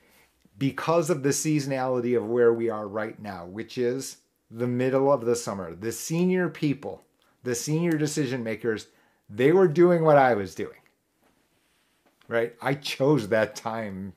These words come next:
not by coincidence, right? I just looked on the calendar and said, "Okay, here's the, here's, looks like the spot." And once we saw the stability in the bigger markets, yes, that became the opportunity, candidly,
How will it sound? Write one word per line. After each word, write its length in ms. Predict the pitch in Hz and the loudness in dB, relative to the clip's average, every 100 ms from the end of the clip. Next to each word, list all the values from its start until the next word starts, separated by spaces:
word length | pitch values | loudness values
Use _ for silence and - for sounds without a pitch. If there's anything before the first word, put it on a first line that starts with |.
| _ | _
not 340 | 98 98 113 - | -10 -6 -6 -6
by 160 | 101 | -8
coincidence, 920 | 98 - 95 104 - 95 - - - _ _ _ _ _ _ | -8 -14 -12 -12 -14 -18 -20 -20 -20 _ _ _ _ _ _
right? 260 | 98 98 95 95 | -10 -8 -10 -12
I 60 | |
just 240 | - 101 - 104 | -10 -12 -10 -6
looked 220 | 117 135 | -2 0
on 100 | 123 | 0
the 80 | 120 | -2
calendar 360 | 123 120 117 | -4 -2 -2
and 60 | 110 | -2
said, 140 | 113 | -6
"Okay, 380 | 110 123 117 104 | -4 -6 -6 -8
here's 300 | 95 147 120 | -4 -4 -2
the, 180 | 117 110 - - _ | -6 -6 -10 -20 _
here's, 440 | 151 165 160 180 | 2 4 2 -2
looks 360 | 160 139 143 - | -2 2 2 0
like 320 | 123 120 117 | 2 2 0
the 80 | 101 | -12
spot." 360 | - - 85 - _ _ _ _ - | -12 -12 -16 -20 _ _ _ _ -14
And 180 | 113 113 | -12 -2
once 400 | 139 143 - - _ _ - | -2 -2 -6 -14 _ _ -10
we 140 | 123 | -8
saw 240 | 120 143 123 | 0 2 2
the 100 | 120 | 0
stability 840 | - 120 123 120 117 110 110 - | -6 -4 0 0 0 -4 -6 -6
in 120 | 123 107 | -8 -10
the 60 | |
bigger 480 | 98 90 156 143 139 | -14 -2 0 2 0
markets, 640 | 120 113 107 117 - - - _ _ _ | 0 -2 -2 -6 -6 -16 -16 _ _ _
yes, 420 | 120 113 - - - _ _ _ _ _ _ _ _ - | -10 -8 -10 -14 -18 _ _ _ _ _ _ _ _ -10
that 240 | 107 98 | -8 -8
became 340 | 107 95 104 92 | -12 -12 -10 -10
the 120 | 95 | -10
opportunity, 640 | 90 - - 151 135 131 | -12 -12 -2 0 0 0
candidly, 580 | - 131 127 120 123 123 | -2 -4 -2 -2 -4 -8